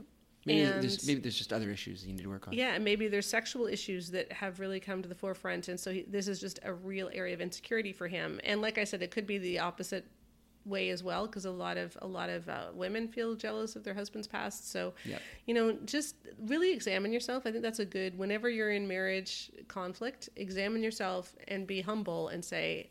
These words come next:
Speaker 2: "Have I done anything, <laughs> you know, to contribute to this?" And,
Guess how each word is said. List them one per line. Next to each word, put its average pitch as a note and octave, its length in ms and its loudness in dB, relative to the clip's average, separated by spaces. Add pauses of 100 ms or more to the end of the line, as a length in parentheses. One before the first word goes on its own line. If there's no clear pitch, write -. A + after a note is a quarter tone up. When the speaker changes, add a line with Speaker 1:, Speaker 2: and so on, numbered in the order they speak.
(100)
Speaker 2:
"Have G3 220 2
I G3+ 100 6
done F#3+ 220 2
anything, F#3 880 0
<laughs> - 960 -2
you G3+ 60 2
know, F#3+ 120 2
to F3+ 100 0
contribute E4+ 420 0
to G#3+ 80 2
this?" F3+ 180 2
And, G3+ 340 0